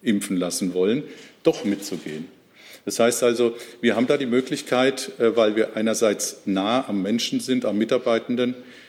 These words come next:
weil die Mitarbeitenden Vertrauen zu uns Betriebsärzte haben, weil sie uns kennen, aber auch, weil die Gruppe schlichtweg zum Impfen geht, mehr Menschen zu erreichen als sonst wo möglich. Also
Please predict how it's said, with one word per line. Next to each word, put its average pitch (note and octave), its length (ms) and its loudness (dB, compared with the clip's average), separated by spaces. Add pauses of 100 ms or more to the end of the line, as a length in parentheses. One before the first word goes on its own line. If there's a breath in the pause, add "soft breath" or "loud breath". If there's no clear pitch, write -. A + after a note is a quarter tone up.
(240 loud breath)
weil F#2+ 400 2 (160)
die F2+ 380 -2
Mitarbeitenden G#2+ 720 2
Vertrauen G2+ 500 -2
zu - 140 -6
uns G#2 160 -4
Betriebsärzte - 800 -4
haben, A2+ 360 -2
weil F#2+ 200 -4
sie F2+ 220 -6 (120)
uns F#2+ 220 -8
kennen, C3 360 2 (920 loud breath)
aber B2 320 2
auch, B2+ 360 4
weil G#2+ 180 4
die G#2+ 100 -4
Gruppe C#3 380 0
schlichtweg - 480 -4
zum A2 160 -2
Impfen G#2 320 -2
geht, F#2+ 320 -4 (500 soft breath)
mehr A2 220 2
Menschen C3+ 340 0
zu - 160 0
erreichen G2+ 560 2
als G#2 240 -2
sonst F#2 320 -4
wo D#2+ 80 -4
möglich. E2+ 520 -8 (920 loud breath)
Also B2 280 2